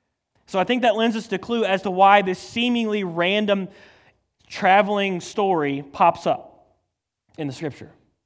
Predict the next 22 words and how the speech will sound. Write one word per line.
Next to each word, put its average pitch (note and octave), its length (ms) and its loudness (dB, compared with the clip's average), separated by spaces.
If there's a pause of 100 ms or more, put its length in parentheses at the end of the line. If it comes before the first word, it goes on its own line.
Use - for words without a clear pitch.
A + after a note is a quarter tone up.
(920)
God F3+ 260 6
is A#3 100 2
sending B3 380 0
a A#3 60 0
man, G3 500 0
Moses, E3+ 840 -2 (880)
as A#3 280 6
a D4 40 0
messenger F3 560 0 (220)
to F3 80 -20
tell A#3 220 6
Pharaoh G3 480 2 (160)
that F#3 160 -2
because A#3 340 2
of C4+ 80 -4
his A3+ 180 -2
lack G#3+ 300 4
of B3+ 120 -4
regard A3 360 4
for A3+ 60 -10
the A#3+ 60 -6
Lord, F3+ 340 0